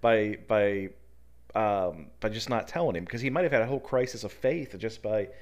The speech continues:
if he is really that provout,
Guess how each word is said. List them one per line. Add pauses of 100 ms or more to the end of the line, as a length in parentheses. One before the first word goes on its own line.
if
he
is
really
that (720)
provout,